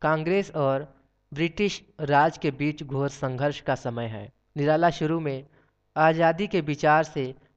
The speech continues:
भावनात्मक स्तर पर बहुत उद्वेलित दिखाई पड़ते हैं। इस उद्वेलन में कभी उनकी अनुभूतियाँ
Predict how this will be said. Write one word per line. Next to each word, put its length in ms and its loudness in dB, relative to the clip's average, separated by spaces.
भावनात्मक 720 2
स्तर 300 -2
पर 160 -2
बहुत 360 -4
उद्वेलित 440 -2
दिखाई 360 -2
पड़ते 360 -2
हैं। 280 -10
इस 180 -2
उद्वेलन 560 2
में 260 -4
कभी 440 0
उनकी 320 -2
अनुभूतियाँ 760 -2